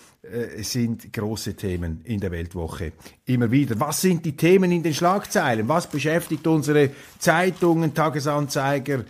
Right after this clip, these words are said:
N Z Z und wie sie alle heißen? Die, ähm, Erbschaftssteuerinitiative der Jungsozialisten ist das große Thema da in den linken, in den linksliberalen Medien, eben etwa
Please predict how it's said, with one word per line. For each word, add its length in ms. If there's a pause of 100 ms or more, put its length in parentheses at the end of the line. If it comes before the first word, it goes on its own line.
(200)
N 240
Z 240
Z 320
und 140
wie 120
sie 160
alle 300
heißen? 640 (500)
Die, 240
ähm, 520 (680)
Erbschaftssteuerinitiative 1500
der 100
Jungsozialisten 960
ist 240
das 120
große 440
Thema 320
da 160
in 160
den 260 (140)
linken, 580
in 80
den 140
linksliberalen 880
Medien, 340
eben 160
etwa 320